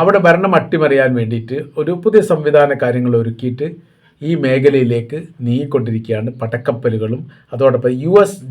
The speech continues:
ജനറൽ ജെറാൾഡ് ഫോർഡ് ഇപ്പോൾ സജീവമായിട്ട് വെനിസ്വേലയുടെ തീരത്തുണ്ട്. അത് അമേരിക്കയെ സംബന്ധിച്ചിടത്തോളം ഏറ്റവും വലിയ,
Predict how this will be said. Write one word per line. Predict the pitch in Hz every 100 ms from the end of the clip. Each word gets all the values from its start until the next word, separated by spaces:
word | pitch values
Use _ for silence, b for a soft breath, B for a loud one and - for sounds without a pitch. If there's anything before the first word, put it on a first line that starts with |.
| 123
ജനറൽ | 127 147 170 180 - b b 143 120
ജെറാൾഡ് | 135 156 190 190
ഫോർഡ് | 147 135 131 170 B B -
ഇപ്പോൾ | 117 131 -
സജീവമായിട്ട് | 127 147 208 190 139 123 123 156 175 B _
വെനിസ്വേലയുടെ | 117 131 139 147 143 120
തീരത്തുണ്ട്. | 113 117 113 104 101 98 _ -
അത് | 123 147 170 B B 113
അമേരിക്കയെ | 123 156 175 185
സംബന്ധിച്ചിടത്തോളം | 151 135 131 127 127 127 123 123
ഏറ്റവും | 131 131 180 139
വലിയ, | 117